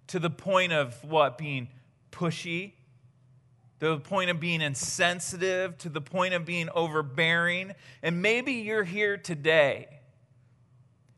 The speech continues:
and you're still, you're still wrestling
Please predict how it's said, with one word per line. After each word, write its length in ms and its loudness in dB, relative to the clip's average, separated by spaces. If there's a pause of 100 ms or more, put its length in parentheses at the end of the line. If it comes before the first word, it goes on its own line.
and 140 -2
you're 160 2
still, 580 4 (420)
you're 140 0
still 320 0
wrestling 960 0